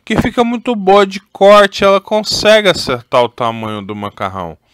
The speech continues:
Foi muito legal. Vemos o chefe Bunzo ensinando ela como se usa a pedra de amolar e tudo mais, vemos que, né, manos,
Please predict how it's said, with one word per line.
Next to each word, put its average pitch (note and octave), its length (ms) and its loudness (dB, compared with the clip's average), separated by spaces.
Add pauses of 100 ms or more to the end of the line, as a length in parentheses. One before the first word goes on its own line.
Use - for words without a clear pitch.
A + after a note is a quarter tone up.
(720)
Foi G3+ 260 2
muito G3 320 -6
legal. D3+ 580 4
Vemos C3+ 300 -8
o C#3 40 -16
chefe - 360 -10
Bunzo C3+ 340 -12
ensinando D3 540 -8
ela C3+ 180 -2
como E3+ 300 -12
se - 220 -12
usa E3 460 0
a A#2+ 60 2
pedra G#2+ 680 -4 (500)
de A2+ 140 -4
amolar C#3+ 880 4
e B2+ 80 -2
tudo D3 240 -10
mais, C#3+ 340 -4
vemos F#3 360 -6
que, B3+ 320 -6
né, G3 160 -4
manos, F3 480 -8